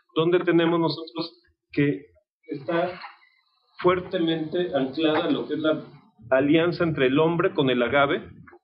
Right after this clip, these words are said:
un medio natural bastante difícil, y las tradiciones an-, ancestrales. O sea, la alianza entre todos estos elementos, como podemos ver en las imágenes, ha estado presente en la región desde hace mucho tiempo. Siguiente.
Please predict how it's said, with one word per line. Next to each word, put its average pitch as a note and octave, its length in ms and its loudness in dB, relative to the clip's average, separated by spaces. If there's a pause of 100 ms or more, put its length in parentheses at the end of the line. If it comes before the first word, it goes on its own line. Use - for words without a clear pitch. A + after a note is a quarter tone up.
(320)
un D#3+ 220 0
medio E3+ 280 2
natural D3+ 480 0
bastante E3+ 540 0
difícil, C#3 640 -4 (140)
y B2 80 -4
las A#2+ 160 0
tradiciones B2+ 580 -2
an-, A2+ 80 -4 (180)
ancestrales. A2+ 600 -4
O A2+ 60 -8
sea, C#3 160 0
la C#3 100 4
alianza F3 360 2
entre C#3+ 220 -6
todos D#3+ 220 0
estos D3+ 280 -4
elementos, C#3+ 500 0
como B2+ 220 -2
podemos B2+ 360 0
ver C3 120 2
en C#3+ 100 0
las C#3+ 160 -2
imágenes, D3+ 460 -2 (840)
ha D#3+ 100 4
estado E3 340 0
presente D3 380 0
en D#3 80 2
la C#3 80 2
región C#3 260 0
desde C3+ 200 0
hace B2+ 120 -6
mucho - 260 -14
tiempo. - 240 -12 (380)
Siguiente. A#2+ 580 -6